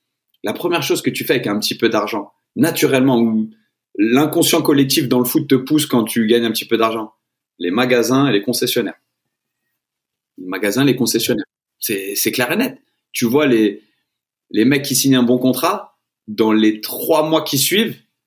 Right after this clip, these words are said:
la voiture a changé, la garde-robe a changé, et c'est parti. Tu,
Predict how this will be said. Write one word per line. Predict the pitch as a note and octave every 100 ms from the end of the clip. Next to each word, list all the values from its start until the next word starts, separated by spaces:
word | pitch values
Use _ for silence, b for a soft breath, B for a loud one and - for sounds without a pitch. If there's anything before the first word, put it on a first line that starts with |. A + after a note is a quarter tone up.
| _ _ _
la | -
voiture | F#2 G#2+ B2 D3+
a | C3+
changé, | - A#2+ A#2 D3+ - _ _ _ - -
la | -
garde-robe | B2+ A#2+ A#2 A#2 E3+
a | D3
changé, | D3 C#3 E3 G#3 _ _ _ _ _ _ _ _ _ _ -
et |
c'est | - A#2
parti. | - - - - - _ _ _ _ _
Tu, | - -